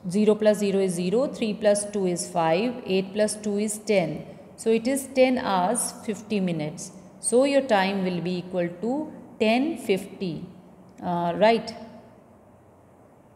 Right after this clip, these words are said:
Ten fifty P M. Here the ending time should be,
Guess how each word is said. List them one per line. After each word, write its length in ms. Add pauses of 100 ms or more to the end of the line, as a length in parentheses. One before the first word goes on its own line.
(360)
Ten 240
fifty 320
P 340
M. 160 (360)
Here 200
the 180
ending 600
time 320
should 300
be, 340